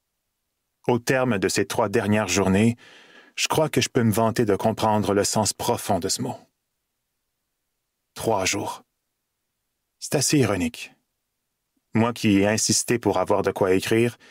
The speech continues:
me voilà avec assez de feuilles pour recopier le Coran au grand complet. Vide total. En fait, non. C'est le contraire. C'est trop plein.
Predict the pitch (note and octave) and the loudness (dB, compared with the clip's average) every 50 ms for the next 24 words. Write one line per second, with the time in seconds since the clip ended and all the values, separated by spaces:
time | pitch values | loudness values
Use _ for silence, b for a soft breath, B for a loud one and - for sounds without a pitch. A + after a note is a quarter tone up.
0 | B B B B B B B - - A#2+ A#2 A#2+ C3+ C#3 D#3 D3+ C3 B2 A#2 - | B B B B B B B -2 0 0 2 2 0 2 2 2 0 0 2 2
1 | A#2+ G#2+ - D3+ - - - - C#3+ C#3 C#3 C3 - - A2 F#2+ G2+ B2 A#2 - | 2 2 0 -2 -2 -2 -2 0 2 2 2 2 2 2 2 2 2 0 0 -2
2 | B2 A2+ - C3+ C3 A2+ G2 - - - A#2 A2 G#2+ A#2+ B2+ - - B2 G#2+ G2+ | -2 0 2 2 2 2 2 0 0 0 0 2 2 0 -2 0 0 0 0 2
3 | G2+ F#2+ G#2+ A2 - G#2+ G#2 G2+ - A#2 A#2 A2+ A#2 - - - - - - _ | 2 2 0 0 0 0 0 0 0 -2 -2 -2 -4 -6 -8 -10 -12 -18 -20 _
4 | _ _ _ _ _ _ _ _ _ _ _ _ _ _ _ - G2+ G2 A2 A2 | _ _ _ _ _ _ _ _ _ _ _ _ _ _ _ -8 -4 -4 -4 -4
5 | - - - A2 - - A#2+ G#2+ - - - - - - _ _ _ _ _ _ | -4 -6 -6 -6 -4 -6 -6 -6 -6 -10 -12 -14 -16 -20 _ _ _ _ _ _
6 | _ _ _ _ _ _ _ _ _ _ _ _ _ _ _ _ _ _ - C#3 | _ _ _ _ _ _ _ _ _ _ _ _ _ _ _ _ _ _ -2 -2
7 | C3 - - E3 E3 D#3 - - - _ - C3+ A2 G#2 F#2+ F2 B B B B | -2 0 0 -2 -2 -2 -4 -12 -18 _ 0 2 2 2 2 -2 B B B B
8 | B B B B B B B _ _ - - - A2+ G#2+ - A#2+ A#2 - - A2 | B B B B B B B _ _ -4 -2 -2 0 0 0 0 0 0 -2 -2
9 | G#2 G#2+ - - - _ _ _ _ _ _ _ _ _ _ _ _ _ _ _ | -2 -4 -6 -10 -16 _ _ _ _ _ _ _ _ _ _ _ _ _ _ _
10 | _ _ _ _ - - - - - - - B2 A2 - - A2 - | _ _ _ _ -8 -4 -4 -4 -2 -2 -4 -4 -6 -6 -6 -6 -6